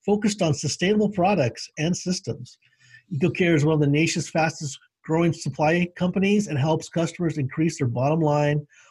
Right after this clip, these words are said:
while reducing environmental impact. Before starting Eco Care, Kaveh started out his career as an attorney in Arizona, specializing in bankruptcy law.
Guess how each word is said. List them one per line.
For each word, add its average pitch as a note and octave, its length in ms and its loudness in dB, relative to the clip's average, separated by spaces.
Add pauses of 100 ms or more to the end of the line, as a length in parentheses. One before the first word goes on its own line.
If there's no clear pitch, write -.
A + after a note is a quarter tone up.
while D#3 140 2
reducing F3+ 540 2
environmental D#3+ 640 0
impact. C#3+ 580 -2 (480)
Before F3+ 300 -2
starting D#3+ 580 2
Eco D#3+ 240 -2
Care, G#3 460 2 (480)
Kaveh G#3+ 340 0
started F#3 220 2
out E3 60 2
his D3+ 140 0
career F3 280 2
as D3 100 0
an D3+ 60 4
attorney D#3+ 720 2
in C#3 200 -2
Arizona, E3 520 2
specializing D3+ 680 0
in C#3 140 0
bankruptcy C#3 520 -2
law. A2 260 -4